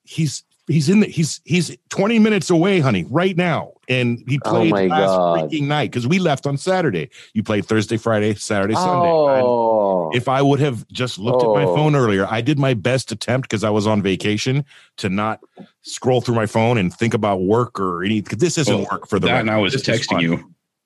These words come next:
Speaker 3: like, throughout the day on your
Speaker 1: Yeah, and this
Speaker 3: vacation.
Speaker 1: guy, yeah, I tell him, "Don't call me."
Speaker 3: <laughs>
Speaker 1: Calls me, like, thirty-seven times. But, uh,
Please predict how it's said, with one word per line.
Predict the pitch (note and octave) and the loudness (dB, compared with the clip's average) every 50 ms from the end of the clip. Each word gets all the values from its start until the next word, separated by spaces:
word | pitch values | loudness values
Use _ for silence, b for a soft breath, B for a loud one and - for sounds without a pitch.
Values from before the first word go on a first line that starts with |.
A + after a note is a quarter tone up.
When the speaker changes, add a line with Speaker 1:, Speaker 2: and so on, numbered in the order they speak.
| _ _ | _ _
Speaker 3:
like, | - F#2 F2 | -4 -4 -4
throughout | - - A#2 G#2+ F#2+ F2 F2+ - | -4 -2 0 0 2 0 0 -2
the | F#2 | -2
day | F2 E2+ D#2+ D#2+ E2 - _ _ _ _ | -2 -2 -2 -4 -6 -10 _ _ _ _
on | - F#2 F#2 F2 | -4 -2 0 0
your | F2 F2+ | 2 2
Speaker 1:
Yeah, | - - | 2 2
and | A#2+ B2 | 2 2
this | C#3 D#3 C3+ - | 2 0 0 -2
Speaker 3:
vacation. | - A#2 G2+ F2+ E2+ E2+ - _ _ _ _ - | -2 -2 0 0 -2 -4 -8 _ _ _ _ -6
Speaker 1:
guy, | G#2+ | -4
yeah, | G#2 F2+ E2+ F2+ | -4 -2 -2 -4
I | F#2+ | -4
tell | - B2+ G#2 | -4 -2 -2
him, | - C#3+ | -2 -2
"Don't | - - - C3 | -2 -2 -2 -2
call | - G3 G3+ G3+ | 0 0 0 2
me." | F3 B2 - - | 0 0 -2 -6
Speaker 3:
<laughs> | - | -4
Speaker 1:
Calls | - A#2 G#2+ G2+ | -2 -2 -2 0
me, | G#2 G2 | 0 -2
like, | G2 F#2 - | -2 -2 -4
thirty-seven | - - G2+ - C3 A#2 G#2 - - A2 F#2 F2 E2+ | -6 -8 -4 -2 -2 -2 -2 -2 -2 -2 -2 -4 -4
times. | G2 F#2+ D#2 C#2+ - b b b b b b _ | -4 -6 -6 -8 -10 b b b b b b _
But, | A#2+ A2+ G#2 - A2 | -4 -4 -2 -2 -2
uh, | G2+ F2 D#2+ | -2 -2 -4